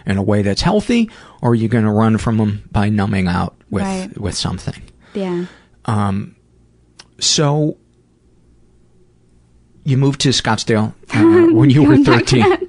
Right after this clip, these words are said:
Speaker 2: that. <laughs> Yeah.
Speaker 1: Um, give me some seminal moments from, uh, from childhood, things that were, um, difficult, awesome, uh, changed who you were, for some w-,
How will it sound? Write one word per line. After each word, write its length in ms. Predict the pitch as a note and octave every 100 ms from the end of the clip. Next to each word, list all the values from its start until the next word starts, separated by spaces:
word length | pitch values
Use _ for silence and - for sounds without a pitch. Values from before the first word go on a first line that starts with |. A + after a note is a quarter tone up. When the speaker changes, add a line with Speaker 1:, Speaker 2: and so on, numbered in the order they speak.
| -
Speaker 2:
that. 300 | - - A4
<laughs> 40 | D#4+
Yeah. 300 | A#3+ F#3+ G#3 -
Speaker 1:
Um, 300 | C3 A#2+ B2
give 200 | A#2+ A3+
me 80 | C4
some 160 | -
seminal 400 | G3 G#3 G3+ F3+
moments 420 | E3+ E3+ D#3+ G#2 -
from, 480 | A#2 G#2+ G#2+ G2 A#2
uh, 840 | A2+ A2+ - - - A2 - -
from 240 | - B2+ A2+
childhood, 520 | A2+ A2+ G#2+ A2+ -
things 280 | A2 G#2+ G#2
that 180 | G#2 G#2
were, 360 | G2+ G2 G2 - - - - -
um, 640 | G2+ G2+ G2+ G2 D#2 - - _ _ - A2+
difficult, 840 | C#3 C3 C3 - C3 B2+ - - _ _ _ _ _ _ _ _ _ _ -
awesome, 720 | A2 B2 - C#3 B2 A#2+ - _ _ _ _ _ _ _ E2+
uh, 280 | C#2+ G1+ - C#3 _ _ -
changed 380 | - C3 C3 -
who 100 | C3+
you 160 | B2 A#2
were, 560 | A#2+ B2 A#2+ A#2+ A2 - _ _ _ _ _ _ _ _ -
for 160 | A2+
some 300 | - A#2 B2
w-, 140 | A2+